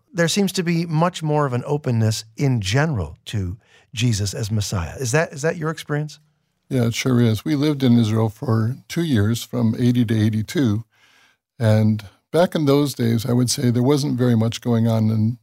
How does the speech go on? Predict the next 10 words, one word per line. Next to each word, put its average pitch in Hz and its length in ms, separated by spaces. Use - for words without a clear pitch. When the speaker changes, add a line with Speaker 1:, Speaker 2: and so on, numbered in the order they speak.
Speaker 2:
terms 117 300
of 113 120
open 123 260
evangelism. 113 800
Uh, 120 120
no 143 180
one 151 160
I 135 120
knew 117 500
was 117 460